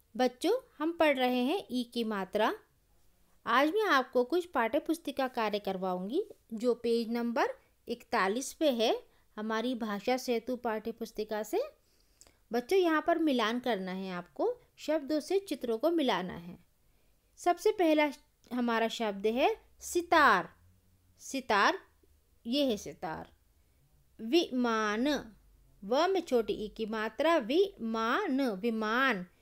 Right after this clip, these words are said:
विमान कहाँ है? ये है विमान। ये हमारा ग, ग में छोटी ई की मात्रा गी और रा, गिर। ग, ग में छोटी ई की मात्रा गी और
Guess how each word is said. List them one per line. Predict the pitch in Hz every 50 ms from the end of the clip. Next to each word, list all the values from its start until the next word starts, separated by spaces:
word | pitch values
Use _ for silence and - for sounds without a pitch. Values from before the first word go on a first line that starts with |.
| _ _ _ _ -
विमान | 269 330 339 339 339 339 359 349
कहाँ | 330 330 330 320 330 330
है? | 330 359 440 539 466 381 _ -
ये | 190 190 190 190
है | 185 185 180
विमान। | 185 180 185 - - - - - - - _ _ _ _ _ _ _ _ _ _ - 202
ये | 214 254 262
हमारा | 277 285 277 262 269 269 277 294 320 349 - - - - -
ग, | 226 220
ग | 247 269 302 285 269 277 277 262
में | 262 247
छोटी | - - 285 302 294 349
ई | 311 - 277 262
की | - - 262
मात्रा | 240 240 226 220 202 214 208 208
गी | 202 196 208 254 294 349
और | - - - - 247 254 240
रा, | 240 262 254 233 185 151
गिर। | 202 202 233 285 359 427 427 - - _ _ _ _ _ _ _ -
ग, | 214 226
ग | 277 320 359 339 294 277 285 277 269
में | 269 262
छोटी | 262 - 311 320 - 320
ई | 262 254 262 247
की | - - 254
मात्रा | 240 240 233 226 220 - 220 220
गी | 214 226 294 339 339
और | - - - 220